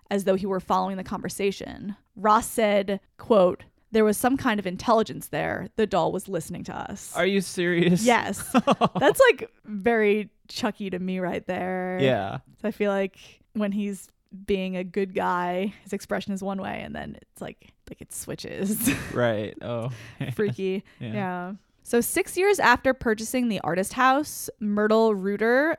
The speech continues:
Speaker 1: moved to a different house on Von Pfister Street. She had grown fond of Robert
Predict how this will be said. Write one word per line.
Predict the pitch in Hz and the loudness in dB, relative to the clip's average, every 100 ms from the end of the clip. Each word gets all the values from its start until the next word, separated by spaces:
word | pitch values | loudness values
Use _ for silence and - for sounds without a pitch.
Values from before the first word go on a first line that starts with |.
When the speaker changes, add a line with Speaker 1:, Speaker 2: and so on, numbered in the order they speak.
| - | -2
Speaker 1:
moved | 208 214 214 196 - | 0 2 0 -2 -6
to | - 208 196 196 - _ _ - | -2 2 4 4 -2 _ _ -2
a | 208 | 0
different | 202 254 240 | 0 -2 0
house | 214 202 - | 2 0 -2
on | 196 196 196 | -2 -2 -2
Von | 190 190 202 | 0 0 0
Pfister | - 320 349 - - | -2 -2 -2 -6 -10
Street. | - - - - - _ _ | -10 -12 -12 -16 -20 _ _
She | - 269 | 0 4
had | 277 269 208 180 | 6 4 2 -2
grown | 208 202 208 | 0 2 0
fond | - 185 196 262 330 - - - | 0 0 2 0 -4 -12 -20 0
of | 254 262 240 | 2 2 4
Robert | 247 262 339 370 - | 4 6 2 -2 -8